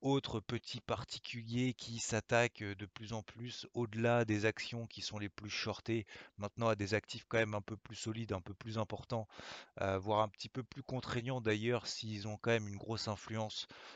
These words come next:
euh, sur, euh, sur ce type d'actifs. Faut vraiment pas y aller si on n'a pas de plan. Euh, si on n'accepte pas, euh, d'un moment à l'autre une régulation ou quoi que ce soit. D'ailleurs, c'est ce qui s'est passé notamment la semaine dernière, vous le savez,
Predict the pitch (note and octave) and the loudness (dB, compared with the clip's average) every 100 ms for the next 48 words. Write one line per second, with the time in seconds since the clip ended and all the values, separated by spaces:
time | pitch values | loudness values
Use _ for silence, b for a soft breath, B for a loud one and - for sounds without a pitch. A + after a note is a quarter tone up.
0 | B - G2 F#2 - A#2 G2+ G2+ F#2+ A2 | B -4 -2 -2 -4 -4 -2 -2 -2 -6
1 | - G#2 - G#2 G#2 - B2 C#3 - B | -8 -8 -8 0 0 2 -4 -4 -6 B
2 | B B B B - A2+ A2 B2 B2 B2+ | B B B B -2 6 8 8 8 8
3 | B2+ A#2 A#2 - A2 G2 G#2+ - G2+ F2 | 10 8 6 0 -2 2 2 2 -4 -4
4 | _ - F#2+ F2+ F2 E2 E2 - G#2 G#2 | _ -2 2 4 4 2 -2 -4 -2 -2
5 | - - G#2+ - - G#2 - A2+ A2+ G#2 | -2 -2 -2 -2 -6 -4 8 10 10 8
6 | G2+ G2+ G#2 G#2 G#2+ A2 A2+ - G#2 G#2+ | 4 0 -2 2 4 4 2 -4 -2 -2
7 | G#2 G#2 G#2 - A2 - G#2+ - G2+ - | 0 0 0 0 -6 -2 -4 -4 -8 2
8 | D3 B2 A#2+ A#2 - G2+ - - A2 G#2+ | 4 6 6 6 2 -8 -8 -4 0 0
9 | G#2 A2 G2 G2 G2 G2+ - G#2 G2+ G2+ | 0 -2 -2 0 2 2 2 -2 2 4
10 | G#2 G#2 F#2 - G2+ G#2+ | 4 0 0 -2 2 2